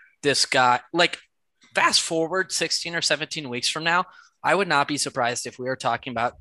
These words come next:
Blair. This is gonna sound insane, but it's, like, one of the better defensive players on this football team.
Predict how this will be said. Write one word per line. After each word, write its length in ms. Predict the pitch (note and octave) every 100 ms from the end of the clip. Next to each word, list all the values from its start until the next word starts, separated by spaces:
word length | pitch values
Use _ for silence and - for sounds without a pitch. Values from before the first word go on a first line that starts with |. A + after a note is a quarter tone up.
| _
Blair. 460 | C3+ A#2+ A#2+ C#3+ F3 _ _ _ _ _ _ -
This 140 | D#3+ D#4
is 40 |
gonna 120 | F4+
sound 220 | - G#3
insane, 400 | D#3+ - D3 A#2+ A#2+
but 100 | D3+
it's, 140 | D3+
like, 180 | D3+ - _ _ _
one 200 | C#3+ E3
of 60 | F3+
the 100 | D3
better 260 | C3+ C3+ C3
defensive 460 | C3 B2+ A#2 -
players 320 | A#2+ G#2+ A2+
on 100 | A#2+
this 140 | A#2 -
football 320 | - - -
team. 220 | - -